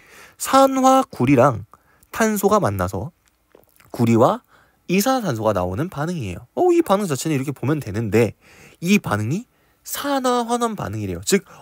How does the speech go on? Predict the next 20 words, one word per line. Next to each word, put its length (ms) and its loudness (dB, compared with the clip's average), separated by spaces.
어떤 540 2
물질은 460 0
산화가 340 0
되고 340 0
어떤 520 2
물질은 480 -2
환원이 340 -4
된다고 280 -6
합니다. 300 -10
어떤 360 4
식으로 200 0
보면 200 -4
되냐면 400 -6
자, 180 0
여기에 400 -2
산화구리가 680 2
됐죠. 360 -14
이 180 2
산화구리가 760 4
결과적으로 1000 4